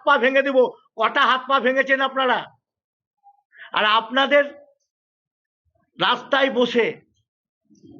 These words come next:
ভোটার সহায়তা কেন্দ্র খোলার কি দরকার ছিল? যখন মমতা ব্যানার্জি নিজেই বলেছিলেন, "আমি এসআইআর হতে দেব না।" সুতরাং মিথ্যার বেসাতি নিয়ে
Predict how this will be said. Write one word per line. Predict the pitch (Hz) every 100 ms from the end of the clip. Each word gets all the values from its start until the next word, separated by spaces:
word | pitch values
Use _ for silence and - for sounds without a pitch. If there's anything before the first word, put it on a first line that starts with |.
| 339 - - 302 _ _ _ _ - -
ভোটার | 202 269 277 285
সহায়তা | 233 247 247 269 269 262 262 233 - _ -
কেন্দ্র | 240 269 262 247 190 - - - -
খোলার | 185 233 240
কি | 240 247
দরকার | 247 233 247 -
ছিল? | 247 202 - - - -
যখন | 202 220
মমতা | 208 208 226 240
ব্যানার্জি | 233 220
নিজেই | 208 190 233 247
বলেছিলেন, | 240 240 240 269 269 _ -
"আমি | - 233
এসআইআর | 214 214 226 233
হতে | 180 196 233
দেব | 202 202
না।" | 226 311 _ _ _ _ _ _ _ _ _ -
সুতরাং | 254 233 302 277
মিথ্যার | 254 277 - 277 285
বেসাতি | 254 240 - 277 277
নিয়ে | 254 226 151